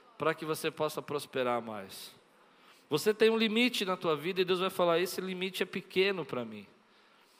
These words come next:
Eu aprendi isso quando fui estudar no Haggai, lá no, nos Estados Unidos,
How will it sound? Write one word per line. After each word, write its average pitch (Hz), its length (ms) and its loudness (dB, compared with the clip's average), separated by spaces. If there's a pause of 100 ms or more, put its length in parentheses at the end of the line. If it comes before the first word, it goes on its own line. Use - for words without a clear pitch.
(100)
Eu 190 220 4
aprendi 175 500 2
isso 180 220 -2
quando 170 560 -2 (1160)
fui 156 180 -2
estudar 151 420 0
no 147 80 -6
Haggai, 139 500 0
lá 131 160 -2
no, 151 180 -8
nos 123 380 -12
Estados 135 340 -4
Unidos, 143 480 -12